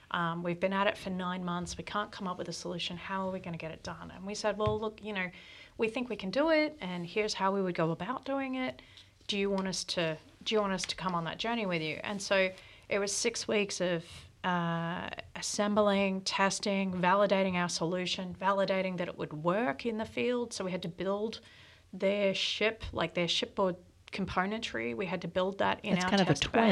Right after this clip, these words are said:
Speaker 1: bay.
Speaker 2: and now there's a ship
Speaker 1: Yeah,
Speaker 2: twin. <laughs>
Speaker 1: yeah. So we had to build the, build the cabinetry and the twin over here in the U S. Then we had to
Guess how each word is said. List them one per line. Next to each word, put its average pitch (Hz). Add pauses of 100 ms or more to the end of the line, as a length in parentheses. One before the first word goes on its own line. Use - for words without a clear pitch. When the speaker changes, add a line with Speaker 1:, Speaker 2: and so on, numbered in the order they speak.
Speaker 1:
bay. 110
Speaker 2:
and 143
now 160
there's 160
a 156
ship 190
Speaker 1:
Yeah, 214
Speaker 2:
twin. - (140)
<laughs> - (100)
Speaker 1:
yeah. 208 (120)
So -
we 202
had 208
to 214
build 202
the, 202
build 220
the 196
cabinetry 190
and 170
the 170
twin 202
over 196
here 190
in 185
the 185
U 170
S. 170
Then 180
we 185
had 185
to 175